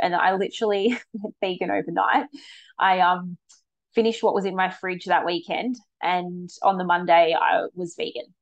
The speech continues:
That one thing he said to me really started this incredible path that, you know, I've been on for the last five years. And I'm super grateful because, you know, none of this, I, I really,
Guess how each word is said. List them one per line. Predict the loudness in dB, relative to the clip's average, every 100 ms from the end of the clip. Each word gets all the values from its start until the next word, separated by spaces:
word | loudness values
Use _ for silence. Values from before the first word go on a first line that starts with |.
| _
That | 2 2
one | 4 2
thing | 0 -6
he | -6
said | -4 -4 -4
to | -8
me | -8 -4
really | 0 0 -2 -4
started | -2 4 4 4 -2
this | -8 -8
incredible | -10 -8 -2 0 0 -2 -2
path | 2 2 4 0 -4 _ _
that, | -6 0 0 0
you | -8
know, | -4
I've | -2 -2 -4
been | -8
on | -6 -8
for | -8
the | -2
last | 2 0 0
five | -2 -2 -2
years. | -10 -8 -8 -10 _ -20 -20 _
And | -4 -2
I'm | -2 -4
super | -8 -10 -8
grateful | -2 -2 -2 -4 -8 -6
because, | -4 2 2 2 -6 -12 -10
you | -6
know, | -4 -4 -8 -10
none | -2 2
of | 2
this, | 0 -4 -6 -18 -20 -8
I, | -6 -4
I | 0 2
really, | 4 4 2 0